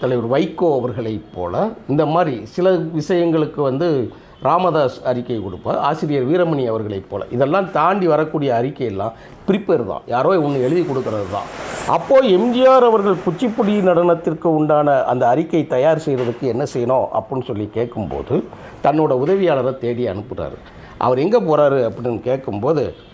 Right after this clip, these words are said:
நேரா எம் ஜி ஆரோட லைப்ரரியெல்லாம் எடுத்து பார்க்குறாங்க. அது சம்பந்தமான பல்வேறு நிகழ்ச்சி, நடனங்கள், அஹ், மனிதர்கள், இனக்குழுக்கள்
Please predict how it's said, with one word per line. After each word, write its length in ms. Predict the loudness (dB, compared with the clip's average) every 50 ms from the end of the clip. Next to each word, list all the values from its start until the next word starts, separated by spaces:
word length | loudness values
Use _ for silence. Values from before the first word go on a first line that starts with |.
| -20 -20 -20 -20 -20 -20 -20 -20 -20 -8 -2
நேரா 400 | 0 2 4 4 4 4 4 4
எம் 220 | 4 4 2 2
ஜி 80 | 2 2
ஆரோட 280 | 4 4 4 2 2 2
லைப்ரரியெல்லாம் 840 | 4 4 4 2 2 2 2 2 2 2 2 0 0 0 0 0
எடுத்து 280 | 0 -2 -4 -6 -6 -8
பார்க்குறாங்க. 540 | -6 -2 0 0 0 0 0 -4 -2 0 0
அது 180 | 0 0 0
சம்பந்தமான 640 | 0 -2 -2 0 0 0 0 0 2 2 2 0 0
பல்வேறு 800 | 0 0 -2 -2 0 2 2 4 4 4 4 2 2 0 -2 -2 -2
நிகழ்ச்சி, 580 | -4 -2 0 0 -2 -2 -4 -4 -2 0 0
நடனங்கள், 800 | 2 2 2 2 2 2 2 0 0 0 0 0 0 0 -2 -4 -8 -14 -20 -20 -20 -20 -20 -20 -20 -20 -8 -2
அஹ், 180 | 0 0 2
மனிதர்கள், 760 | 2 2 2 2 2 2 2 0 0 0 0 0 -2 -2 -4 -8 -16 -16 -8 -2 0
இனக்குழுக்கள் 920 | 2 2 2 2 0 0 0 0 0 0 -2 -2 -2 0 0 0 -2 -4